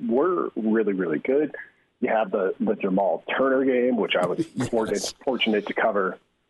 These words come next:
Speaker 1: in, in person, and that was, uh, an amazing game as well. But points for, for just going out and, uh,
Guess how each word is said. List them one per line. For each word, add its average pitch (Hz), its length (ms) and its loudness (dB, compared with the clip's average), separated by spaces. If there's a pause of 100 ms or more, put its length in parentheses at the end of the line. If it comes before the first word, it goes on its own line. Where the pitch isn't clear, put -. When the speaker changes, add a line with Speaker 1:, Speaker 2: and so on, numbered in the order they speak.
(380)
Speaker 1:
in, 113 280 0
in 104 200 0
person, 147 680 0
and 87 220 -2
that 110 220 2
was, 139 240 2
uh, 131 440 2
an 139 100 2
amazing 131 600 2
game 120 480 2
as 98 140 0 (100)
well. 113 360 2
But 95 340 -2 (880)
points 156 280 0 (120)
for, 139 500 0
for 139 100 -2
just 127 280 -2
going 127 340 2
out 131 400 0
and, 117 380 2
uh, 113 340 4